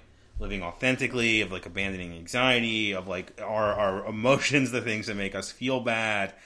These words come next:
I mean, this is a thing I've been feeling recently. Anybody that follows you on Twitter, I sort of retreated into this weird persona of a,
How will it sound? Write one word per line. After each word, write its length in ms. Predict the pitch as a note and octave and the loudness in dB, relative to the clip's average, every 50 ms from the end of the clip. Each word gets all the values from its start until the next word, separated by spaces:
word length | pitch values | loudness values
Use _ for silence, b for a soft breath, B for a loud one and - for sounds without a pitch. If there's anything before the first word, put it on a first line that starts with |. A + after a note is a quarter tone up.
| B B B B B B | B B B B B B
I 60 | D3 | -2
mean, 120 | D3+ E3+ G#3 | 0 2 2
this 120 | A#3+ A#3+ | 2 0
is 80 | C#4+ C4+ | 0 -2
a 60 | B3 | -2
thing 180 | - A#3 - A2+ | -2 -2 -2 0
I've 220 | G#2+ A#2+ C3+ C3 | 2 2 2 2
been 120 | B2+ A#2 | 0 -2
feeling 360 | - - A2+ A2 G2+ F#2+ F#2+ F#2 | -4 -4 -4 -4 -2 -2 -2 -2
recently. 640 | F#2 F#2 F2+ - - F#2+ F2+ F2+ F2+ F2 E2+ - B B B B | -4 -4 -4 -6 -8 -8 -8 -8 -10 -10 -12 -14 B B B B
Anybody 260 | D3+ D#3+ F3 F#3 F3+ F3 | -4 0 4 4 6 6
that 100 | E3+ E3 | 4 6
follows 320 | - E3 D3 C#3+ C#3+ C#3+ | 8 8 8 8 8 4
you 80 | D3 C3 | 2 2
on 100 | B2 A#2 | 2 0
Twitter, 520 | - - C#3+ C3 B2+ B2+ B2 A#2+ B2 B B B B B B | 0 -2 0 2 2 4 2 2 0 B B B B B B
I 60 | C3 | -6
sort 200 | A#2+ - - D3+ | -4 -2 -2 -2
of 120 | C#3 C3 C3 | -2 -2 -4
retreated 440 | A#2+ - - - C3 B2+ C3 B2+ B2+ | -4 -2 0 2 4 4 4 4 4
into 180 | B2 A#2 A2+ | 4 2 2
this 240 | A2 A2 G#2+ G2 - | 0 -2 -2 -4 -2
weird 340 | A2+ A2+ A#2 A#2+ A#2 A#2 - | 2 4 4 4 4 2 -2
persona 400 | A2 - - - A#2 A#2 A#2+ A#2+ | -6 -4 0 2 2 4 4 4
of 280 | A2+ G#2 G2 F#2 F#2 | 4 4 2 0 0
a, 120 | G2+ F#2+ | -2 -4